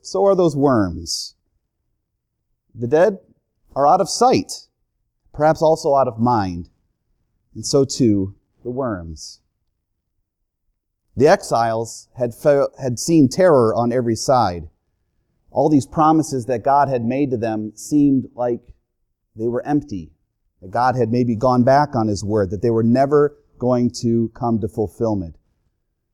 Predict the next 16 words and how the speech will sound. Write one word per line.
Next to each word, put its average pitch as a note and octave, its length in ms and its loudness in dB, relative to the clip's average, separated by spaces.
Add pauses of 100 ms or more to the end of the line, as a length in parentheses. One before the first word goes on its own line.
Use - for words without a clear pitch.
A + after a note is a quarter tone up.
(200)
Hope E3+ 220 0
of B2+ 80 -4
a A2 60 -4
Messiah, D#3 600 0 (920)
they C3 160 0
hoped C3 460 0
for A2+ 500 0
a - 80 -16
tomorrow. G2 640 0 (1500)
Their A#2 340 2 (260)
treasured F3 680 2
scriptures E3+ 800 2
and B2 180 2
liturgies D3+ 580 4
were A#2+ 140 2
mocked. D#3 520 2